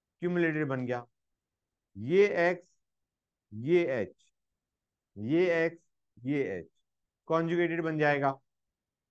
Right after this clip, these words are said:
और ये एक्स, ये एच, ये एक्स, ये एच, तो तुम्हारा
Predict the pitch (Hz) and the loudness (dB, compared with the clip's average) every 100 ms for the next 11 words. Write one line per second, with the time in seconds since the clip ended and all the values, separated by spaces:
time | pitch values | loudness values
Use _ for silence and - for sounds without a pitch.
0 | _ - 160 160 - 113 165 175 165 165 | _ 0 2 2 -6 0 2 4 4 0
1 | 131 123 135 147 156 156 110 113 147 147 | -6 -4 0 2 2 -2 -12 -4 0 2
2 | 139 123 120 123 123 135 127 117 131 | 0 -6 -4 -4 -4 -12 -10 -8 -8